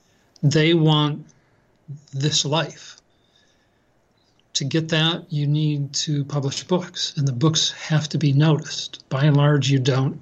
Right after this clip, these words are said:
end up with one of these jobs if that's not the case.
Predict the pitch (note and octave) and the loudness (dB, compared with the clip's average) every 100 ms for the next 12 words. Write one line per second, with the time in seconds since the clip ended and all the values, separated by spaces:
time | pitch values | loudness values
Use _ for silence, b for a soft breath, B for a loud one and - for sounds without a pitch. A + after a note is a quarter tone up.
0 | D#3+ C#3+ C3 B2+ E3 D#3+ C#3 C3+ B2+ C3+ | 2 4 2 0 -4 -2 0 0 0 2
1 | C3 C3 - - B B B B B B | 2 2 0 -4 B B B B B B
2 | B - D3 C#3+ C3+ C#3+ - C#3 B2+ - | B 0 2 4 2 0 0 -2 -2 0
3 | D3+ C#3 - - - D3 - - - | 2 0 -2 -10 -6 -6 -6 -12 -12